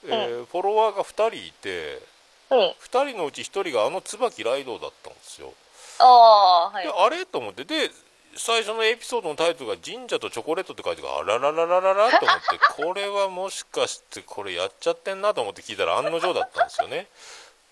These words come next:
Speaker 1: で、すぐ、あの、それらしき、えー、心当たりのある人に、「やってんな」ってすぐ送ったんですよ。<laughs>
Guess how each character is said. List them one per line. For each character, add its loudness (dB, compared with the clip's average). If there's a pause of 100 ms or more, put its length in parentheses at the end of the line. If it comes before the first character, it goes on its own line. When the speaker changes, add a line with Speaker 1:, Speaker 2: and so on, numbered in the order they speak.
Speaker 1:
で、 -6
す 0
ぐ、 0 (120)
あ 2
の、 -6
そ -4
れ 4
ら 6
し -6
き、 -12 (180)
え -12
ー、 -20
心 0
当 2
た -2
り -4
の -10
あ -8
る -8
人 -16
に、 -16 (220)
「や 0
っ -10
て 0
ん -6
な」 6
っ -12
て -10
す -8
ぐ -8
送 -12
っ -14
た -10
ん -14
で -20
す -16
よ。 -20
<laughs> 0